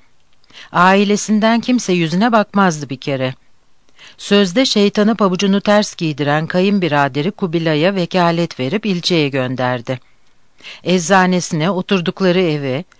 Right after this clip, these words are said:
iki dükkanını, tapusu kendisine ait olan ne varsa hepsini alelacele sattırdı.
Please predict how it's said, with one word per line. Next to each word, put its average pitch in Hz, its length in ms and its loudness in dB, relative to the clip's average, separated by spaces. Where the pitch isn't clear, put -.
iki 185 280 -2
dükkanını, 170 800 -2
tapusu 202 420 -4
kendisine 202 560 0
ait 175 320 2
olan 165 300 2
ne 196 160 2
varsa 143 360 0
hepsini 170 460 -2
alelacele 180 600 0
sattırdı. 131 680 -4